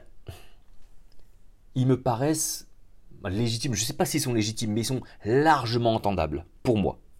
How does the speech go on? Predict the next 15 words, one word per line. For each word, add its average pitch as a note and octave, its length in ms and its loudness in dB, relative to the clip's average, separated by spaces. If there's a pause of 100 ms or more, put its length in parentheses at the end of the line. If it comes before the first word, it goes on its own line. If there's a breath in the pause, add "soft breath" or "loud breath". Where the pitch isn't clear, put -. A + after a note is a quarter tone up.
(120)
Pour A#2+ 100 0
moi, B2+ 60 4
ils A#2+ 60 2
sont A2 80 2
largement G2+ 460 4
entendables. E2+ 420 0 (520 loud breath)
Et G#2 140 6
moi, B2+ 400 0
je G2 140 -4
me G2+ 100 -2
prononcerai G#2 520 -4
en C3 60 -2
tout A#2 120 -10
cas C3 140 0
pour G#2+ 360 0